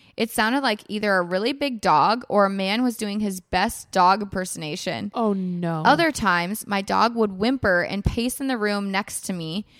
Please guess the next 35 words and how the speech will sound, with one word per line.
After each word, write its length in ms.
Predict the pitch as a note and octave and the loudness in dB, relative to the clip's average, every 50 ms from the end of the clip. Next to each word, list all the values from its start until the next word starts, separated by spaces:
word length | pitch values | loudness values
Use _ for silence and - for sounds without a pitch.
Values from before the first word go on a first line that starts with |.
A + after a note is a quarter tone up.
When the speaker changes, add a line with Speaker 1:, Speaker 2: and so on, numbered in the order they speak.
| - _ _ - | -20 _ _ 0
Speaker 1:
but 140 | G#3+ G#3+ | 0 0
wouldn't 480 | G3+ F#3+ F#3 G#3+ G#3+ A#3 B3+ C4+ B3 - | 0 0 0 0 0 2 0 -2 -2 -4
come 360 | - - A#3 G#3 G3 G3+ G3 | -2 0 0 2 0 0 -2
when 180 | G3 G3 G3 F#3+ | -4 -4 -2 -2
was, 200 | F#3+ F#3+ - - _ | -4 -4 -6 -8 _
when 220 | - F#3+ G3+ G3 G3 | -6 -4 -4 -2 -2
being 260 | G3+ G3 G3 F#3+ F#3+ | -2 -4 -4 -6 -6
called, 460 | - - F#3+ F3 C#3 G#2+ G#2 - - _ _ _ - _ - - | -2 0 2 2 2 2 0 -4 -8 _ _ _ -20 _ -10 -6
as 160 | G3+ G#3 G#3 | -6 -4 -4
if 140 | G#3+ A3+ - | -4 -4 -4
he 120 | - A#3+ | -4 -4
was 140 | G#3+ A3 G#3 | -4 -4 -4
afraid 500 | G3+ G3 - - - G#3 G3+ G#3+ A#3 A#3 | -6 -8 -8 -8 -6 -4 -4 -4 -4 -6
of 140 | - G3+ - | -8 -10 -8
something 480 | - - G3+ G3+ - G#3+ G#3+ A3+ A#3 | -6 -4 -6 -4 -4 -4 -2 -2 -2
hiding 500 | G#3+ - - B3 G#3 G3 G3 G#3 G#3+ G#3+ | -2 -4 -6 -6 -4 -4 -4 -4 -4 -4
in 80 | G3 F3+ | -4 -4
the 60 | F#3 | -6
hallway. 600 | F#3 - F#3 F3+ F3 E3+ D3 C3+ G2+ F#2 A2 - _ _ _ _ _ _ _ _ _ | -4 -2 0 0 0 0 0 -2 -2 -4 -4 -8 _ _ _ _ _ _ _ _ _
When 160 | - G#3 G#3 | -4 -2 -2
I 80 | G#3+ G#3+ | 0 0
moved 320 | G#3+ G#3+ A3+ B3+ B3+ B3 | 0 0 0 0 0 0
in 100 | C#4 C4+ | 0 0
with 120 | C4 C4+ C4 | 2 2 2
my 180 | C4 B3+ A#3+ | 2 2 2
father, 540 | A#3+ - B3 A3+ A#3+ B3 D4 D#4 E4 E4+ E4 - | 2 2 2 2 2 2 0 0 0 -2 0 0
it 140 | - F#3 F3+ | 0 2 4
all 240 | E3+ F3 F#3 G3+ A#3 | 4 4 4 4 2
stopped. 800 | - - - - E3+ - - A2 - - - A3+ - - - B3 A#3 | -2 -4 -2 0 2 2 4 2 2 0 -2 -8 -10 0 4 4 4
<laughs> 180 | A#3 A#3 _ _ _ _ _ _ _ _ _ _ _ _ _ _ - | 4 2 _ _ _ _ _ _ _ _ _ _ _ _ _ _ -16
Speaker 2:
Not 160 | D4+ C#4+ C4+ - | -14 -14 -12 -12
the 80 | B3 | -12
dog. 540 | G3+ G#3+ G#3+ G#3 G3+ G3 G3 F#3+ G3 G#3+ B3+ | -8 -6 -6 -4 -4 -4 -6 -6 -8 -10 -14
Speaker 1:
Not 600 | C#4+ E4+ - - - - _ B4 B4+ C#5 D5 C#5+ | -16 -18 -18 -20 -20 -10 _ 0 2 4 4 6
the 160 | - C5+ B4 | 8 6 6